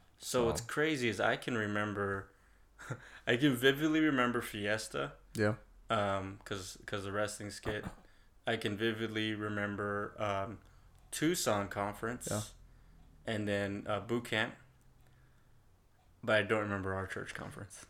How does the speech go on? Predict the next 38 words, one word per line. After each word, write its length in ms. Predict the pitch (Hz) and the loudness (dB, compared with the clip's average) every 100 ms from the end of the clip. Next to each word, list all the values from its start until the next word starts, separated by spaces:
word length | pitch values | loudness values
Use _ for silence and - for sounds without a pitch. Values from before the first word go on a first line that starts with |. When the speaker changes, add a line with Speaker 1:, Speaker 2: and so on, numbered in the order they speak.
| - | -4
Speaker 2:
I 440 | - 139 180 185 175 127 | 4 6 8 8 6 4
don't, 400 | 139 160 165 - | 6 8 6 2
like, 220 | 107 101 | 2 2
I'm 140 | 104 135 | 2 2
not 120 | 135 | 2
gonna 180 | 113 110 | 2 0
say 300 | - 110 104 | 4 4 6
I 140 | 92 | 4
remember, 400 | 104 101 104 92 | 4 4 2 4
like, 200 | 82 65 60 - - - - - | 4 0 -4 -14 -20 -20 -18 -12
sermons, 760 | - - 113 147 156 165 160 - 110 | -2 6 8 8 6 2 0 -8 2
but 340 | 107 104 - | 6 6 8
I 460 | 92 117 123 123 117 | 6 6 6 4 2
just 320 | 120 120 - | 2 2 0
remember 720 | 104 107 113 107 107 104 98 | 0 2 4 4 4 2 -2
the 520 | 95 92 90 87 87 87 - | -4 0 0 0 -2 -6 -2
fact 320 | 95 98 - | 2 2 2
that 120 | 90 | -2
there 100 | 98 | 0
was 140 | 90 | 0
so 240 | - - 110 | -2 0 2
many 180 | 104 98 | 2 2
people. 400 | 98 80 78 - - - - | 2 0 -2 -6 -18 -8 0
And 160 | 101 101 | 4 8
it 60 | |
wasn't, 320 | 113 123 135 | 8 6 6
like, 180 | 123 110 | 6 6
an 80 | 104 | 6
overwhelming 520 | 107 117 101 113 135 123 | 6 6 8 8 6 4
thing. 200 | 131 113 | 4 4
It 80 | 98 | 4
was 120 | 95 | 4
an 80 | 90 | 6
eye-opening 480 | 110 101 90 90 78 | 8 8 6 2 0
thing, 120 | 85 | 0
like, 160 | 80 - | 0 -2
surprise. 460 | 76 107 101 73 | -2 4 4 4
Like, 240 | 92 65 | 2 0